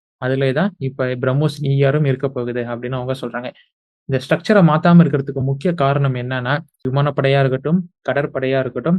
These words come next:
இல்ல தரைப்படையா இருக்கட்டும், லேண்ட் அட்டாக், இதற்கு எல்லாத்துக்குமே நம்ம பிரம்மோஸ் மிசைலை நம்பி இருக்கிறோம், பிரம்மோஸை பயன்படுத்திட்டு இருக்கிறோம். So அது மாதிரியான மிசைல் இப்ப நம்ம மாடிஃபை பண்றோம், ஏல இருந்து ஏ ஒன் அப்படின்னு நம்ம அப்கிரேட் பண்றோம் அப்படின்னா அதற்கு ஏ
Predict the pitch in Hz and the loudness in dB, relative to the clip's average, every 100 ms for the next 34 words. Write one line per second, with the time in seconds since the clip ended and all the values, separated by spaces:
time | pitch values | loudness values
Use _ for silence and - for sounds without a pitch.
0 | 170 127 120 127 143 135 131 135 127 120 | -2 -8 -6 -4 -2 -2 0 0 -2 0
1 | 185 - _ _ 139 135 147 131 131 - | 0 0 _ _ 0 2 2 0 0 -4
2 | _ - 139 135 135 143 180 175 143 139 | _ -2 -2 0 -2 2 2 2 -2 -2
3 | 156 131 147 170 135 135 147 165 143 135 | -2 -2 -2 -4 -4 -2 0 0 0 -2
4 | 127 123 127 139 135 139 160 131 131 139 | -4 -4 -4 0 0 0 -2 -2 -2 -4
5 | 143 139 123 123 127 123 123 120 - 123 | -4 -4 -6 -8 -10 -8 -8 -10 -10 -10
6 | - _ 135 131 143 139 135 135 139 208 | -10 _ 0 2 4 4 2 2 2 4
7 | 202 175 147 135 127 131 160 170 156 139 | 4 4 0 -2 -2 -2 0 0 -2 -6
8 | 131 135 135 131 - _ _ 147 170 170 | -8 -4 -4 -6 -16 _ _ 0 2 4
9 | 151 165 180 226 - 147 156 143 143 131 | 2 4 4 4 -2 -6 -2 -2 -4 -8
10 | 127 143 139 131 127 131 135 156 - 131 | -10 -4 -2 0 0 -2 -2 -2 -2 -4
11 | 131 135 120 - 131 131 131 123 170 175 | 0 0 -2 -8 -8 -4 -4 2 2 2
12 | _ _ _ 135 160 175 160 160 | _ _ _ 0 4 4 4 4